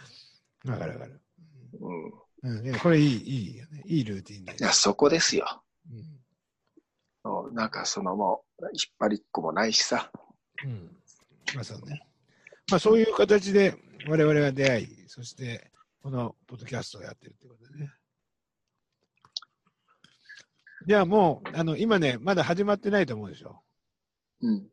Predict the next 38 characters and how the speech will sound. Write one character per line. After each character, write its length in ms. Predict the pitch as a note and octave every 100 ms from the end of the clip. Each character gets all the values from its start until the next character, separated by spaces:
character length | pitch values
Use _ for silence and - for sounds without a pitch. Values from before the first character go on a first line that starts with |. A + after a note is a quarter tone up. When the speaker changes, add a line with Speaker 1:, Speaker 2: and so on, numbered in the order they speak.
| _ _ _ _ _ _
Speaker 1:
終 100 | B2+
わ 100 | C#3+
っ 40 | C#3+
て 140 | D3
る 80 | B2+
か 100 | -
ら。 80 | -
Speaker 2:
撮 120 | D#3+
っ 20 |
て 80 | -
る。 80 | - _ _ _ _ _ _ _ _ _ E3+
え、 100 | G3
も 100 | D#3
う 20 |
三 160 | D3+ D#3
十 60 |
分 80 | -
経 80 | A#2
っ 20 |
た。 260 | - - _ _ _ _ _ - F3 - - A5 A#5+ - - - - - - - - -
<laughs> 120 | -
お 20 |
い 80 | F#3+
お 40 | E3+
い 180 | E3
お 60 | B2
い。 80 | - _ _ - - - _ _ B3 B3 A3 E3
Speaker 1:
こ 140 | G3+ A#3+
の 60 |
間 260 | B3+ A3 A#3
は 80 | A#3+
Speaker 2:
こ-、 60 | E4+
今 100 | D4
回 160 | C4+ C#3
は 160 | B2+
だ 80 | D3+
っ 40 |
て、 160 | -